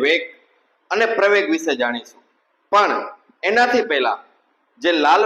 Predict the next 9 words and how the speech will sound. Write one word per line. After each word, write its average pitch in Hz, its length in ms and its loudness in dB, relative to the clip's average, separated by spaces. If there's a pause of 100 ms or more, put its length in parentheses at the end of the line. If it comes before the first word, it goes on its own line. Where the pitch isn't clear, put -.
બટન 196 320 0
દેખાય 147 380 -2
છે 139 120 -20 (160)
એના 160 220 0
ઉપર 156 160 -4 (140)
પેન 170 260 -2
ઠોકો, 185 320 0 (440)
પેન્સિલ 208 440 0
ઠોકો 151 280 -2